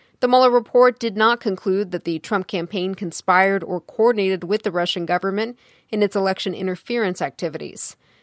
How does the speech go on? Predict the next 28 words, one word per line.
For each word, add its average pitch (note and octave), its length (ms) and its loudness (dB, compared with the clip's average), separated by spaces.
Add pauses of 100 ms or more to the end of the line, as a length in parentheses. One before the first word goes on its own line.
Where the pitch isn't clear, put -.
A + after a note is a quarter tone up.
(280)
At A#3 80 -8
the G3+ 80 0
same G3+ 240 2
time, G#3+ 300 2
the F#3 80 0
document F#3+ 480 4
laid G3 180 0
out F#3+ 240 6
unethical G#3 560 -2
activities F#3+ 640 -4
on F3+ 140 0
the D#3 60 -4
part G#3+ 260 0
of F#3+ 60 -4
the E3+ 60 -4
president G#3+ 760 -4
and F#3 260 -2
many F#3+ 300 -2
in F3+ 220 -8
his F#3+ 200 -6
inner E3 220 -6
circle. - 560 -8 (1160)
The A3+ 100 -8
tiny G4+ 400 -2
Texas A#3 420 -4
town G#3 300 0
of G#3 120 -4
West F#3+ 600 0